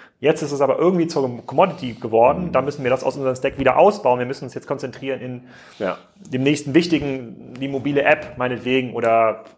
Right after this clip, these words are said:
Speaker 1: wa-, was auch immer ihr als wichtig, siehst du das auch? Ist das möglich? Also kriegt man dann quasi diese I-T-Transformation, die man erst mit großem Aufwand in die eine Richtung geschoben hat, auch wieder ein bisschen zurückgeholt und wird gesagt, so, ihr zwanzig Leute, ihr habt jetzt,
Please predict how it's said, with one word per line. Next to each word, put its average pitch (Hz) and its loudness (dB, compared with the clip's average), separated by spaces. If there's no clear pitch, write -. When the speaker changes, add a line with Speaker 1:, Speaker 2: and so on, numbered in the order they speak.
Speaker 1:
wa-, 139 2
was 151 2
auch 147 0
immer 127 2
ihr 113 -2
als 107 -4
wichtig, 117 -10
siehst 127 -6
du 190 2
das 147 4
auch? 240 2
Ist 185 -4
das 160 -2
möglich? 185 -2
Also 143 0
kriegt 175 -6
man 151 0
dann 143 0
quasi 139 2
diese 135 -2
I-T-Transformation, 151 -2
die 143 -4
man 131 0
erst - 0
mit 127 -10
großem 196 2
Aufwand 156 2
in 127 -6
die 135 -4
eine 196 0
Richtung 175 -4
geschoben 165 0
hat, 202 0
auch 143 -2
wieder 165 2
ein 156 4
bisschen 147 -8
zurückgeholt 202 4
und 156 -6
wird 147 -10
gesagt, 156 0
so, 160 0
ihr 170 0
zwanzig 160 -4
Leute, 151 2
ihr 147 4
habt 143 0
jetzt, 139 -2